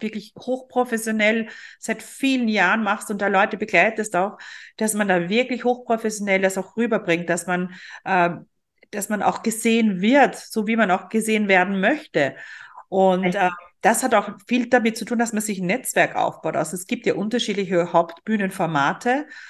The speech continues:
Speaker 1: und, äh, gerade jetzt hier im Online-Business und da ist es einfach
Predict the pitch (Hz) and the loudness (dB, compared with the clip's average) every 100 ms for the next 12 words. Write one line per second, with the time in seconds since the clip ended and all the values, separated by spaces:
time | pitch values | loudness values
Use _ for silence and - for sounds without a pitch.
0 | - - _ - 185 185 190 185 165 165 | -20 -20 _ -2 2 2 0 0 -2 0
1 | 180 202 185 - 175 - 170 226 214 226 | 0 0 -2 -2 -2 0 -2 0 0 -2
2 | 226 226 220 208 214 - 85 - - 175 | -4 -6 -6 -6 -8 -10 -16 -8 2 4
3 | 175 175 190 190 190 190 190 - | 4 0 -4 -4 -2 -2 -4 -8